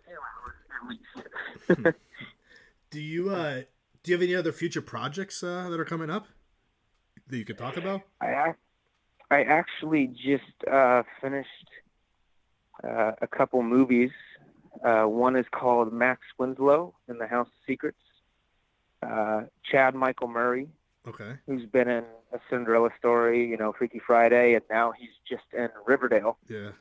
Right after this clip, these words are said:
Speaker 1: He was actually in the movie. So, uh, after that, I had another movie called The Hyperions. Um, and I, it's Cary Elwes was in it.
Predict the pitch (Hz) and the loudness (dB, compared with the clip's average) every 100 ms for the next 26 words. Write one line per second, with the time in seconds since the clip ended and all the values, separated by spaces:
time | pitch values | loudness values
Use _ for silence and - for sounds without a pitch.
0 | _ - 135 135 131 131 123 - 131 - | _ 2 4 6 6 4 0 2 -2 -2
1 | - 131 127 123 120 120 135 - _ _ | -4 -2 0 -2 -4 -4 -4 -6 _ _
2 | _ _ _ _ _ _ _ _ _ _ | _ _ _ _ _ _ _ _ _ _
3 | _ - - 165 139 135 135 139 135 - | _ -20 0 4 6 6 4 0 -8 -8
4 | 139 127 120 113 131 131 - 120 120 139 | -4 -2 -2 -2 -4 -4 -8 -4 0 0
5 | _ _ _ _ _ _ - - 123 120 | _ _ _ _ _ _ -14 -4 -2 -2
6 | - 127 120 117 120 _ 131 - 123 113 | -4 -6 -6 -10 -16 _ -16 -8 -2 -2
7 | - 117 110 - 131 139 156 165 _ _ | -2 -6 -6 -2 0 0 -4 -8 _ _
8 | _ _ _ _ _ _ _ _ _ _ | _ _ _ _ _ _ _ _ _ _
9 | _ _ - 117 113 110 90 123 117 110 | _ _ -2 2 4 2 0 -2 2 4
10 | 110 107 - _ _ _ _ _ _ _ | 4 2 -2 _ _ _ _ _ _ _
11 | _ - _ _ _ _ _ - - - | _ -20 _ _ _ _ _ -12 -12 -12
12 | - _ _ _ _ - - - 147 139 | -20 _ _ _ _ -18 -10 2 4 4
13 | 127 123 123 143 165 - _ _ - 156 | 0 0 0 -2 -8 -14 _ _ -4 -2
14 | 151 185 196 | 2 0 0